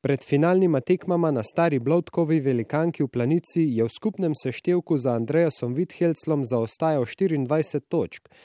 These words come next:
v igri za veliki globus pa sta bila še dva iz številčne in takrat zelo močne japonske zasedbe, Funaki s sedeminsedemdesetimi točkami zaostanka za Avstrijcem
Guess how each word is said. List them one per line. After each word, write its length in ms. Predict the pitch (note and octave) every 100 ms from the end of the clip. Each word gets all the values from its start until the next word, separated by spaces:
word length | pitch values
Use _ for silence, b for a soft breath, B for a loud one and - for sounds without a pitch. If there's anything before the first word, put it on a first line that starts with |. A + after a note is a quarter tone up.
| b -
v 220 | C3+ F#3
igri 240 | F3+ F#3
za 140 | A#2+ G2+
veliki 400 | D3 F3 E3 E3+
globus 480 | D#3+ D3+ C#3+ B2+ -
pa 140 | F3
sta 160 | - F#3
bila 220 | D3+ C#3+
še 220 | G#2+ - G#2
dva 220 | A#2 E3
iz 220 | C3 B2+ -
številčne 640 | B2+ C#3 F#3 - F3 E3
in 140 | C3 B2
takrat 400 | A2+ - A#2 G#2+
zelo 300 | G#2+ C#3+ E3+
močne 400 | D#3+ - D#3 B2
japonske 540 | A2 F3 F3+ - F3
zasedbe, 560 | D3+ D3+ E3 D3 B2+ B2+ B B B B
Funaki 560 | - B2 C#3 F3+ - F3
s 160 | - -
sedeminsedemdesetimi 1120 | F#3 F3 E3+ - E3+ D#3+ D#3 C#3+ C#3 D#3 C#3+ B2+
točkami 400 | C3 - C3 B2+
zaostanka 720 | A2+ A2+ A2+ - A#2+ A2+ A2+
za 160 | G2+ G2
Avstrijcem 640 | - - F#3 - F#3 D#3+